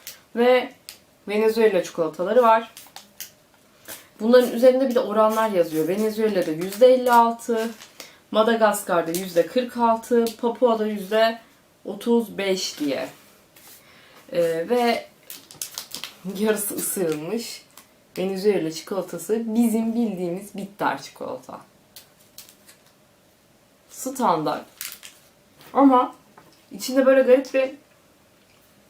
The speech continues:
aroma var, yanık gibi. Çözemediğim bir şey. Daha sonra yüzde kırk altı ile Madagaskar geliyor. Madagaskar biraz daha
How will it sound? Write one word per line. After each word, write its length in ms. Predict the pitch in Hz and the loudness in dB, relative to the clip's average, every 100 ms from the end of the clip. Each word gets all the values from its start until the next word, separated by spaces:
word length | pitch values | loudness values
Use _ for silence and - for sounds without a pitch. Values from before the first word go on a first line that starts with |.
| _ _ _ _ _ | _ _ _ _ _
aroma 400 | - - 277 302 | 2 4 4 4
var, 200 | 226 156 160 | 2 0 -2
yanık 340 | 180 226 226 | -4 -4 -6
gibi. 360 | 185 143 135 139 _ - - - - - - - - - - | -10 -8 -8 -10 _ -20 -20 -20 -20 -20 -20 -20 -20 -20 -20
Çözemediğim 600 | - 226 240 214 190 196 | -10 -6 -4 -4 -4 -6
bir 40 | 175 | -8
şey. 300 | - 135 139 - - - _ _ _ _ _ _ - - - - - | -8 -8 -10 -18 -20 -20 _ _ _ _ _ _ -20 -20 -20 -4 4
Daha 140 | 254 | 4
sonra 220 | 269 240 | 4 2
yüzde 220 | 220 220 247 | 0 0 -2
kırk 240 | 262 269 | -4 -2
altı 240 | 269 262 | -2 -2
ile 80 | 277 | -2
Madagaskar 680 | 240 190 190 202 196 170 147 | -2 -2 -4 -4 -6 -6 -6
geliyor. 400 | 143 143 156 233 - - _ _ - _ - | -4 -4 -4 -6 -10 -18 _ _ -20 _ -2
Madagaskar 680 | 220 277 302 311 - 311 262 | 2 4 4 2 2 2 4
biraz 300 | 294 285 277 | 4 4 2
daha 300 | 277 - | -2 -2